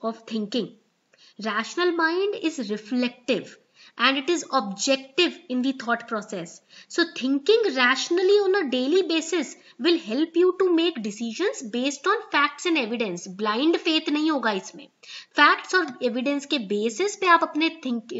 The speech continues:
you know, rational decisions ले पाओगे। So it will enable you to identify faulty thoughts and actions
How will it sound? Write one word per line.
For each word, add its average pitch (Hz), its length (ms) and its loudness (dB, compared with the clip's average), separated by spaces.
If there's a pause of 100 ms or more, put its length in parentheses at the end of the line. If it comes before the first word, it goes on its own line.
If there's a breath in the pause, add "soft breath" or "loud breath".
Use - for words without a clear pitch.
(240)
you 233 60 0
know, 311 160 0
rational 240 540 -2
decisions 220 460 -4
ले 427 220 4
पाओगे। 202 360 2 (240 loud breath)
So 349 180 2
it 339 140 -16
will 403 120 0 (300)
enable 262 400 4
you 349 240 6
to 381 100 0 (120)
identify 277 600 -2 (140)
faulty 277 460 2 (120)
thoughts 320 360 0
and 262 260 0
actions - 420 -6